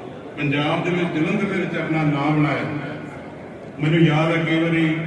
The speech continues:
ਸਮਾਂ ਬਹੁਤ ਹੋ ਗਿਆ, ਲੇਕਿਨ ਕੋਈ ਛੋਟੀ ਜਿਹੀ ਗੱਲ ਕਰਨੀ ਹੈ। ਸਰ-, ਸਰਬਜੀਤ ਸਿੰਘ ਦੇ ਪਿਤਾ ਜੀ ਔਰ ਮੇਰੇ ਪਿਤਾ ਸਾਹਿਬ ਦਰਸ਼ਨ ਸਿੰਘ ਜੀ ਵੀ ਜੀ, ਉਦੋਂ ਦੇ ਦੇਖਦੇ ਹਾਂ ਜਦੋਂ ਇਹ ਸਾਈਕਲਾਂ 'ਤੇ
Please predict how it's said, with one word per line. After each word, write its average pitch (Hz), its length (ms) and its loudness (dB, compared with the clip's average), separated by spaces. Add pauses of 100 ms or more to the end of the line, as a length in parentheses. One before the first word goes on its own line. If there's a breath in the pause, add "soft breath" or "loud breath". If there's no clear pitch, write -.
(180)
ਸਮਾਂ 147 220 0
ਬਹੁਤ 156 300 -2
ਹੋ 156 80 -2
ਗਿਆ, 165 160 -2
ਲੇਕਿਨ 160 320 -6
ਕੋਈ 165 200 -8
ਛੋਟੀ 156 260 -8
ਜਿਹੀ 156 140 -10
ਗੱਲ 139 140 -4 (100)
ਕਰਨੀ 135 260 -4
ਹੈ। 160 80 -2 (400)
ਸਰ-, 156 240 -2 (100)
ਸਰਬਜੀਤ 151 360 -4
ਸਿੰਘ 151 200 -2
ਦੇ 147 60 -2
ਪਿਤਾ 160 320 -6
ਜੀ 165 160 -2 (1200)
ਔਰ 170 140 0
ਮੇਰੇ 185 240 4
ਪਿਤਾ 180 320 0
ਸਾਹਿਬ 160 180 0
ਦਰਸ਼ਨ 156 380 -2
ਸਿੰਘ 151 200 0
ਜੀ 147 80 -2
ਵੀ 131 200 -6
ਜੀ, 104 160 -6 (1300)
ਉਦੋਂ 208 260 6
ਦੇ 214 160 4
ਦੇਖਦੇ 190 340 4
ਹਾਂ 190 80 4
ਜਦੋਂ 185 220 0
ਇਹ 180 80 0 (160)
ਸਾਈਕਲਾਂ 160 320 0
'ਤੇ 160 100 -2